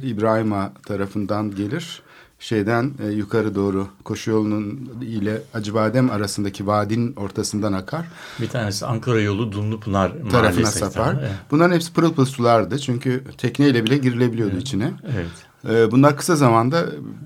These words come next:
Speaker 2: Birer.
Speaker 1: grileşti. Birdenbire renkleri gri oldu ve üstleri kapatılarak, e,
Speaker 2: Evet.
Speaker 1: kanalizasyon olarak tescil et-,
Speaker 2: Evet,
Speaker 1: edildiler.
Speaker 2: yani şimdi ondan sonra bu, e, bu bizim hikayemizin, e, başlangıcı. Ondan sonra,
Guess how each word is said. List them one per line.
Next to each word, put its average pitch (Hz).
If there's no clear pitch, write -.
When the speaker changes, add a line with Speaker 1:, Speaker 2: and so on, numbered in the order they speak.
Speaker 2:
Birer. 104
Speaker 1:
grileşti. 127
Birdenbire 131
renkleri 123
gri 147
oldu 139
ve 156
üstleri 135
kapatılarak, 139
e, 117
Speaker 2:
Evet. 113
Speaker 1:
kanalizasyon 139
olarak 135
tescil 123
et-, 95
Speaker 2:
Evet, -
Speaker 1:
edildiler. 92
Speaker 2:
yani 123
şimdi 190
ondan 170
sonra 143
bu, 143
e, 120
bu 160
bizim 135
hikayemizin, 127
e, -
başlangıcı. 127
Ondan 139
sonra, 135